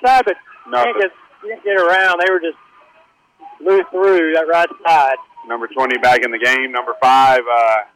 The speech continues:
Speaker 2: stepping over the top of him as those two, uh, had Bishop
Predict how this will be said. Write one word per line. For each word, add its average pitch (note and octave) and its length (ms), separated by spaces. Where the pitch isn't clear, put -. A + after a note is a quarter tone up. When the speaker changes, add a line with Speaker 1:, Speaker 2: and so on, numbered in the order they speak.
Speaker 2:
stepping C#3 260
over B2+ 180
the G#2+ 160
top C#3 320
of A#2 180
him A#2 180
as A2 140
those B2+ 200
two, C3 320
uh, A#2 240
had B2 240
Bishop B2+ 360